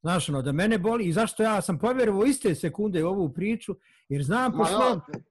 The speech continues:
Speaker 1: znam po svom djetetu na šta svakodnevno nailazi, pa ne, mi ne moramo govoriti o, s-,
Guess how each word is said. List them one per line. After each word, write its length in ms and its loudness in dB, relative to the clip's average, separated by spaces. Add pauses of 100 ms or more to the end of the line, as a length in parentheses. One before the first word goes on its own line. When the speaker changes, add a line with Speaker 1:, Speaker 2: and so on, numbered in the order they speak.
(160)
Speaker 1:
znam 360 2
po 120 2
svom 320 0
djetetu 640 0 (600)
na 240 2
šta 180 -2
svakodnevno 760 0
nailazi, 640 2 (340)
pa 120 2
ne, 200 -2
mi 340 0
ne 120 0
moramo 340 0
govoriti 460 0
o, 80 4
s-, 140 -10